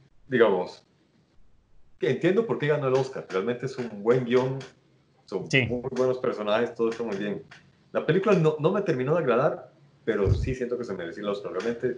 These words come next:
Speaker 1: la película es, es perfecta en todo.
Speaker 2: Ujú.
Speaker 1: En sus puntos de giro, en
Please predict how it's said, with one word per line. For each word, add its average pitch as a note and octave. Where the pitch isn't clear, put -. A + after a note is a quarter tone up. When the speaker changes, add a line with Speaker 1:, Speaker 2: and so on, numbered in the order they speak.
Speaker 1:
la F#2+
película F#2
es, -
es F2+
perfecta -
en E2
todo. F#2+
Speaker 2:
Ujú. A2
Speaker 1:
En F#2+
sus G2+
puntos A2
de -
giro, A2
en F#2